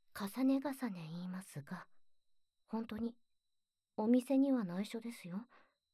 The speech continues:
バレたら、一発でクビになっちゃうんで。<laughs> はい。それじゃあ早速、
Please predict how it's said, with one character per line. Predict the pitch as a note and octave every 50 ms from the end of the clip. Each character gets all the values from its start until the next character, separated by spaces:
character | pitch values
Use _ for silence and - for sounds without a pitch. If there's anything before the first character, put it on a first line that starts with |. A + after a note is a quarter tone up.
| _ _ _ _ _ _ _ - -
バ | F#3+ G#3 A#3
レ | B3 B3 A#3+
た | A3+ G3+
ら、 | G3+ D#3+ D#3+ D#3 - _ _ _ _ _ _ - - -
一 | - G3 - _ -
発 | A#3+ B3 - - C4
で | C4 G3+ F#3+ -
ク | - - E3+
ビ | C#3+ F3
に | G3 A3 A3
な | B3 C4
っ | - -
ち | - A3+
ゃ |
う | G3+
ん | F3+ E3 D#3
で。 | - - _ _ _ - _ _ _ _ _ _ _ _ _ _ _ -
<laughs> | - - - - - _ - - _ _ _ _ _ - F4 - - - - - _ _ _ _ _ _ _ _ _ _ _ _ _ _ _ _ _ _ _ _ _ _ _ _ _ _ _ _ _ _ _ _ _ -
は | - C#4+
い。 | D4+ - - _ _ _ _ _ _ _ _ _ _ _ _ _ _ _ _ -
そ | - - - A3
れ | B3 B3+
じ | A#3+ - C#4+
ゃ | C#4 C#4
あ | B3
早 | A#3 - F#3+
速、 | - - - G3+ - -